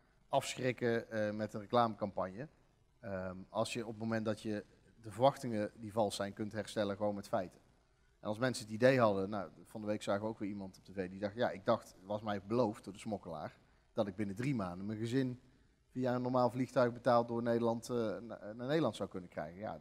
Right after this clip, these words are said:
d-, dat, dat is op dit moment niet zo. Eh, dat, die, die termijnen halen we niet. Dat kan ruim twee jaar duren. Dus dat, dat feit is al vervelend genoeg. Dus ik vind het feitelijk informeren van de mensen al,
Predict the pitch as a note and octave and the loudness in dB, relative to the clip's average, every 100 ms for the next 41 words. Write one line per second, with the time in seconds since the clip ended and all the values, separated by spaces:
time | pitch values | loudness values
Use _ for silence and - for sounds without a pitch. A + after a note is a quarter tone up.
0 | F2 F#2 _ - G2+ - - G#2+ B2 C#3+ | -14 -20 _ -16 -14 -14 -6 -4 -2 -2
1 | C#3 C3+ A2+ G#2 F#2+ F#2 E2+ E2 A#1+ _ | 2 0 2 -2 -4 -8 -12 -12 -12 _
2 | _ _ _ _ _ F#2 F#2 F#2 F#2 G2 | _ _ _ _ _ -10 -8 -6 -6 -8
3 | F#2+ G2+ G2 - G#2+ F#2+ G2+ F2 F#2 B2+ | -8 -10 -10 -8 -8 -6 -6 -4 2 4
4 | A#2+ F#2 F2 F#2+ A#2 G#2+ F2+ F2 - - | 4 2 -6 -10 -2 -2 -2 -12 -20 -20
5 | _ G2+ - A2+ G2 F#2+ F#2+ F2 F2+ C#3 | _ -20 -18 -2 -2 0 -4 -4 -4 -6
6 | G#2+ D2 - _ _ _ _ A2 G#2+ B2 | -6 -8 -20 _ _ _ _ -8 0 0
7 | A2+ A#2 - D#3+ D#3 D3+ A2+ A2 G2+ G2+ | 2 2 4 6 6 4 0 2 2 0
8 | G#2 A#2 G#2+ F#2 B2+ C#3 G2 - - G#2+ | 2 4 4 -2 -2 -2 -2 -8 -10 -10
9 | G#2+ B2+ A2 - B2+ B2 A#2 G2+ G#2+ G#2+ | -4 -2 -2 2 2 2 -4 -6 -8 -4
10 | C3+ C3+ G2+ G2+ F#2+ F2+ F2 - F2+ F2+ | -2 -2 -4 -6 -8 -8 -10 -8 -6 -6
11 | G2 | -8